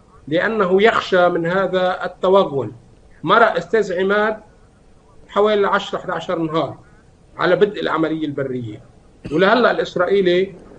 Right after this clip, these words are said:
مش عم يقدر يفوت ويثبت نقاط. ليش برأيك؟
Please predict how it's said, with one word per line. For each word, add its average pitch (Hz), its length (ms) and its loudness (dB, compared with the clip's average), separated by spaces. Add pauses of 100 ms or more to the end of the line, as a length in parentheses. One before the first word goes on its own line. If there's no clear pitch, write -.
(140)
مش 160 160 -6
عم 175 160 2
يقدر 180 260 4
يفوت 196 340 -2
ويثبت 165 480 -2
نقاط. 139 360 -2 (340)
ليش 202 340 4
برأيك؟ 147 440 4